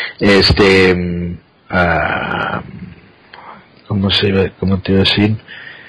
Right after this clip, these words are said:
Esta sí, me dice que el torneo se llamaba la Copa Natalia Vázquez. Dije, "¿Y quién es esa pinche vieja o qué?" Y me dijo, "No, es la primera luchadora mexicana de hace como ochenta y tres años." Ay, güey. <clears throat> Primera vez que oigo eso.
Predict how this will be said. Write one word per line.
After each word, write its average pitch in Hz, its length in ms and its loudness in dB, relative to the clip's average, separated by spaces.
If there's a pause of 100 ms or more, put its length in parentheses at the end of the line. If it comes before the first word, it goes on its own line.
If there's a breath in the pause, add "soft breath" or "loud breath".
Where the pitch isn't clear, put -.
(220 loud breath)
Esta - 260 4
sí, 131 200 4
me 110 100 6
dice 104 280 4
que 117 100 2
el 101 120 0
torneo 107 480 2
se - 120 2
llamaba 95 300 4
la 98 280 2
Copa 98 500 2
Natalia 87 720 0
Vázquez. 87 540 2
Dije, 85 200 -4
"¿Y 87 260 -8
quién 92 220 -4
es 104 140 2
esa 101 280 2
pinche 98 380 2
vieja 98 380 4
o 87 80 0
qué?" 101 260 2 (720 loud breath)
Y - 40 0
me 98 100 4
dijo, 90 140 2
"No, 107 220 4
es 113 80 4
la 107 160 4
primera 98 400 4
luchadora 104 560 2
mexicana 101 680 0
de 87 100 2
hace 92 400 0
como 90 220 -4
ochenta 85 340 -2
y 82 60 2
tres 87 320 2
años." 90 600 0
Ay, 92 140 2
güey. 95 460 2 (1160 loud breath)
<clears throat> 117 520 4
Primera 98 400 4
vez 101 220 6
que - 100 -2
oigo 95 240 6
eso. 90 360 0